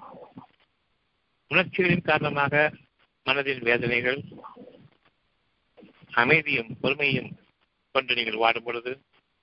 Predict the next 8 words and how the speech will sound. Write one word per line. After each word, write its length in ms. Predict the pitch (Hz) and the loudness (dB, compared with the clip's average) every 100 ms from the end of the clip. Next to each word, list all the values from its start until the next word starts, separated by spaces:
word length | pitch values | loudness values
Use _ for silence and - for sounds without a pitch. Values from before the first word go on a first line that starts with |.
| _ _ - | _ _ -14
உங்களுடைய 340 | 123 120 117 113 113 _ _ - | -6 0 2 2 0 _ _ -4
மனதின் 420 | 123 135 131 123 | 0 2 0 -6
சுகமும் 480 | 117 151 151 151 156 160 _ _ _ _ _ _ | -6 0 2 2 -2 -8 _ _ _ _ _ _
அடைக்கடிப்பில்லாத 920 | 131 151 - 156 156 - 156 160 156 151 | 0 0 0 -2 -2 -6 -2 2 2 0
அந்த 180 | 143 | -6
மனதில் 420 | 131 135 135 139 143 _ _ _ _ _ - | -2 0 2 0 -2 _ _ _ _ _ -2
ஒவ்வொரு 400 | 135 147 160 180 | 2 2 2 2
சூழ்நிலையிலும் 680 | 170 180 175 165 151 135 131 | 4 2 4 4 2 2 -2